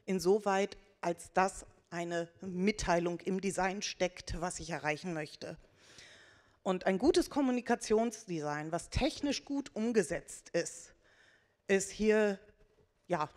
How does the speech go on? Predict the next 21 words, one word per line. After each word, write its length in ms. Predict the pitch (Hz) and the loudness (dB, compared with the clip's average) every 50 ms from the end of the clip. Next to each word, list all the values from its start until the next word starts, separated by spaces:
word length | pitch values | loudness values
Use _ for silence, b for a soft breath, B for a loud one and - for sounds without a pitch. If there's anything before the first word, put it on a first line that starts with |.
| - - | -6 -4
das 160 | 196 190 - | -4 -2 0
Mittel 240 | 185 175 - 180 180 | 0 2 2 4 4
der 160 | 165 160 156 | 4 4 2
Wahl. 360 | 160 147 139 156 165 165 160 - - - - - - - - - - - - - - - - - - - - B B B B B B B B B B B B B _ _ _ - | 2 0 0 0 0 0 0 -2 -2 -2 -2 -6 -8 -10 -12 -12 -12 -10 -8 -6 -6 -6 -6 -8 -12 -16 -20 B B B B B B B B B B B B B _ _ _ 0
Ähm, 640 | 214 220 220 220 220 220 214 220 220 220 214 208 - - _ _ _ _ _ _ _ _ _ _ _ _ - - _ - | 2 2 2 0 -2 -2 -4 -4 -4 -6 -8 -10 -12 -16 _ _ _ _ _ _ _ _ _ _ _ _ -20 -20 _ -18
für 840 | - - - - 214 214 196 196 196 196 185 185 180 180 180 175 - - - _ _ _ _ _ _ _ - - - | -16 -14 -8 -4 2 4 6 6 6 6 6 6 4 4 0 -4 -14 -20 -20 _ _ _ _ _ _ _ -20 -20 -16
Google 380 | - 208 220 254 240 233 202 170 | -14 -14 -12 -12 -12 -10 -10 -10
oder 160 | 175 170 160 | -10 -10 -10
für 140 | - - 180 | -10 -10 -8
die 100 | 170 165 | -8 -8
Suchmaschine 720 | 151 185 226 254 - - 190 165 - - - 160 170 160 - | -6 -6 -6 -6 -4 -2 -2 -2 -2 -4 -6 -6 -4 -2 2
allgemein, 760 | - 208 233 233 247 240 233 220 208 208 208 214 214 208 B B B B B B B B B B B B | 4 4 4 4 2 0 -2 -2 -2 -2 -2 -4 -4 -6 B B B B B B B B B B B B
ähm, 500 | - 190 185 190 185 185 185 190 196 170 | 4 4 4 4 2 0 0 -2 -2 -4
geht 220 | 160 - 190 185 - | -2 0 0 2 2
es 140 | 185 - - | 0 0 0
dabei 400 | 196 180 170 180 175 175 180 175 | 0 2 4 6 6 6 4 4
um 400 | - 185 175 170 165 170 165 147 - - _ _ _ _ _ - | 0 -2 -2 -2 -2 -4 -6 -8 -10 -18 _ _ _ _ _ 2
Auszeichnung 920 | 185 196 226 - - - - 247 233 220 220 - - 233 220 220 208 - | 2 2 2 2 -2 -6 -4 -2 -2 -2 -2 -2 -2 -2 -2 -2 -2 0
der 140 | - 208 190 190 | 0 2 4 4
Website, 640 | 208 208 - - - - 233 233 247 269 - - | 4 4 2 0 -2 -2 -2 -2 -4 -6 -6 -4
also 340 | - 180 160 170 170 170 - | -4 -2 -2 0 -2 -2 -4